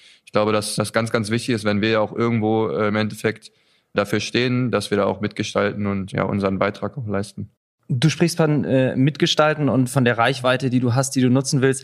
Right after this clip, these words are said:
Speaker 2: Jetzt mal Tacheles. Du hast, wenn man's zusammenzählt, äh, Twitter und Instagram, ich hab mal geguckt, ich glaube ungefähr zwei Millionen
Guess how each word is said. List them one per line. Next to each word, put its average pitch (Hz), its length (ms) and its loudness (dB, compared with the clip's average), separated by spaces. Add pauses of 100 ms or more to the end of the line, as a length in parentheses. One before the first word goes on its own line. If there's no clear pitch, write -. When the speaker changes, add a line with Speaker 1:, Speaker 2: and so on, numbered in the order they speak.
(160)
Speaker 2:
Jetzt 156 180 2
mal 202 100 4
Tacheles. 143 520 2 (300)
Du 185 180 4
hast, 185 320 0
wenn 151 100 2
man's 147 200 -2
zusammenzählt, 170 800 0
äh, 135 240 -2
Twitter 175 360 0
und 143 140 -2
Instagram, 160 400 2
ich 143 140 -4
hab 151 60 0
mal 139 80 0
geguckt, 151 360 -6
ich 127 80 -18
glaube 139 200 2
ungefähr 135 320 -4
zwei 131 220 2
Millionen 123 600 -2